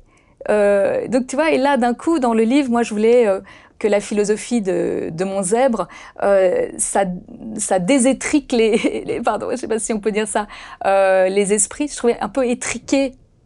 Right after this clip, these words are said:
la vision des choses. Et donc, ça manquait d'une quatrième dimension, <laughs> quoi, j'allais dire. Euh, et, euh, euh, d'ailleurs, il est, euh, dans le livre, euh, il y a un artiste, euh, qui, qui a créé une,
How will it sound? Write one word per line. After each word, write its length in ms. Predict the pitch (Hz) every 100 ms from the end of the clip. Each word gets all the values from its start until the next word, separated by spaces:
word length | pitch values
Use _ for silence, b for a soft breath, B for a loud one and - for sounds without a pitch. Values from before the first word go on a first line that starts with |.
| _
la 180 | - 208
vision 480 | 185 226 208 233 233
des 120 | 208
choses. 420 | 208 247 294 226 180 B B B B _ -
Et 120 | 233
donc, 180 | 220 233
ça 140 | -
manquait 340 | 220 240 254 302
d'une 640 | 233 220 214 208 208 202
quatrième 400 | - 247 - 254
dimension, 680 | 240 233 247 - - - 277
<laughs> 60 | 247
quoi, 140 | -
j'allais 320 | 254 - - -
dire. 440 | 233 254 277 - 269 311 B B B -
Euh, 500 | 208 208 208 208 202 226 247 - -
et, 260 | 214 214 202
euh, 380 | 190 190 196 233 b b b -
euh, 140 | - - -
d'ailleurs, 420 | - 180 175 190 180
il 200 | 165 -
est, 100 | - b b -
euh, 100 | 76 - -
dans 240 | - 185 175
le 60 |
livre, 320 | 175 185 170
euh, 180 | 175 160 - - B -
il 20 |
y 40 | 175
a 40 |
un 140 | 170
artiste, 600 | 175 175 - 240 214 - 185 165 B B - -
euh, 180 | 175
qui, 680 | 175 - 190 175 - - - -
qui 100 | 185
a 60 |
créé 360 | 175 - 196 196
une, 280 | 185 170